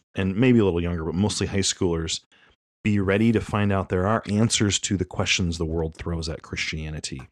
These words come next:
But at those camps, they will say, "Write a note card, write on a note card what questions you have," and they'll take all these in, and they take the most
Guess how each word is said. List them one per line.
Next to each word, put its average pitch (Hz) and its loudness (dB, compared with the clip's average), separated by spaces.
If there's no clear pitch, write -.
But - 0
at 120 0
those 151 6
camps, 107 -2
they 101 4
will 92 4
say, 85 0
"Write 90 2
a 107 4
note 113 6
card, 85 -2
write 104 6
on 113 6
a 117 6
note 110 6
card 87 0
what 90 2
questions 90 0
you 90 -2
have," 98 0
and 85 -2
they'll 87 0
take 104 -2
all 101 4
these 87 -2
in, 110 0
and 101 2
they 101 2
take - -4
the 95 -2
most 90 2